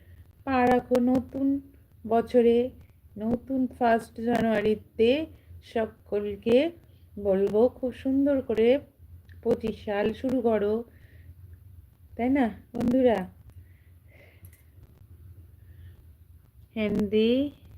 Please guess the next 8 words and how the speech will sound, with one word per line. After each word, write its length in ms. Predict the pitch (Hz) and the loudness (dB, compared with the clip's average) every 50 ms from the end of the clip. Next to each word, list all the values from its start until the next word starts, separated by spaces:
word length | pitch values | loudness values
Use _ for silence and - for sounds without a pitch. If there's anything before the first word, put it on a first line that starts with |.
| - - - - - - - - - - - _ - _ - - - - - - - | -20 -20 -20 -20 -20 -20 -20 -20 -20 -20 -20 _ -20 _ -20 -20 -20 -20 -20 -16 -8
নাইস, 520 | 214 214 214 208 208 208 208 202 196 202 196 - - | -4 0 2 2 2 2 2 2 0 -2 -4 -6 -2
thank 240 | - 302 311 330 311 330 | 0 0 0 0 0 0
you 220 | 311 294 285 285 285 285 285 285 285 285 285 294 311 311 302 - - - | 0 2 4 4 4 4 4 4 4 4 2 2 0 -2 -8 -12 -10 -6
হেনরি, 340 | 269 233 208 202 180 185 185 | -6 -4 -2 0 -2 -2 -2
thank 380 | - 262 277 302 339 349 339 - 302 294 | -2 -2 -2 -2 -2 -4 -6 -6 -4 -2
you। 140 | 285 285 285 277 277 277 285 294 302 302 - - - - - - - - - - - - - - | 0 0 2 2 2 2 0 -2 -4 -8 -14 -20 -20 -20 -20 -20 -20 -20 -20 -20 -20 -14 -4 0
Hello 680 | - 196 202 208 214 214 196 196 220 262 320 349 359 359 | 0 2 2 4 2 4 6 6 6 8 6 6 4 4
everyone, 1080 | 349 339 339 339 - - - - 320 320 294 277 302 302 294 294 294 294 294 294 - | 4 4 4 2 0 -6 -10 -6 -6 -4 -4 -2 -2 -2 -2 -2 -2 -4 -4 -2 -2